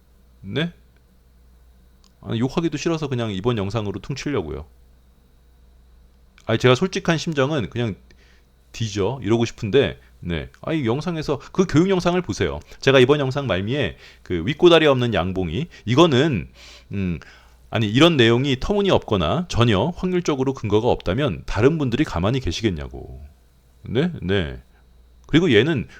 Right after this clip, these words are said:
윗꼬다리 없는 양봉이 아니라 어제 상한가예요. 상한가인데 그 다음날 마이너스에서 말아 올리는데, 뭐, 왜 음봉이 아니냐고 물어보시면, 음. 네? 아, 이거는 고향을 물어볼 내용은 아니라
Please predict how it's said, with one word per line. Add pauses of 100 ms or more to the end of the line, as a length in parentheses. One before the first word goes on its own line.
윗꼬다리
없는
양봉이
아니라
어제
상한가예요. (920)
상한가인데
그
다음날
마이너스에서
말아
올리는데, (260)
뭐,
왜
음봉이
아니냐고
물어보시면, (500)
음. (1080)
네? (260)
아,
이거는
고향을
물어볼
내용은
아니라